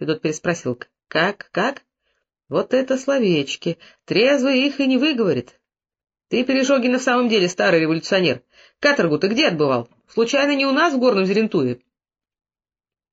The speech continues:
Пережогин ничего не ответил, а Агейка нагнулся к Федоту и шепнул со смешком: Ты ему на больную мозоль не наступай, он ведь революционер-то, из конокрадов. Федот обрадованно свистнул.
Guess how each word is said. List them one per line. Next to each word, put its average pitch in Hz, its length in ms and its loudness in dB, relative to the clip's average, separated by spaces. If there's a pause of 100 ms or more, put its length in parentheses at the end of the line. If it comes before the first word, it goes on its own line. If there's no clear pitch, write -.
Пережогин 160 520 -2
ничего 160 360 -4
не 131 120 -4
ответил, 233 440 -4 (320)
а 135 120 0
Агейка 254 540 0
нагнулся 196 520 -2
к - 60 -16
Федоту 233 340 0
и 226 40 0
шепнул 196 340 -2
со - 100 -12
смешком: 139 500 -6 (500)
Ты 139 100 -4
ему 165 220 0
на 165 100 -2
больную 165 300 0
мозоль 160 300 0
не 165 80 -2
наступай, 156 540 -4 (280)
он 202 140 0
ведь 214 140 -2
революционер-то, 220 960 0
из 185 300 -2
конокрадов. 233 760 0 (720)
Федот 175 240 -4
обрадованно 165 420 0
свистнул. 131 460 -8